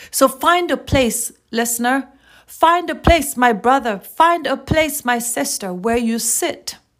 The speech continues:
and wait and ask God for his power and wait for him. Wait for his presence.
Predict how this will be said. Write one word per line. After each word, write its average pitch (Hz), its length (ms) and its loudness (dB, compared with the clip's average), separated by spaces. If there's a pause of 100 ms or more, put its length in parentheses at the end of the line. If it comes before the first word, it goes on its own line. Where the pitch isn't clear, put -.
(1400)
and 220 240 4
wait - 520 0 (920)
and 208 160 -2 (120)
ask 285 400 0 (100)
God 233 340 2
for 202 120 -8
his 202 200 -6
power 185 560 -10 (360)
and 208 360 2
wait 285 280 2
for 233 160 -6
him. 180 420 -8 (1200)
Wait 233 280 2
for 220 160 0
his 202 180 -2
presence. - 800 -2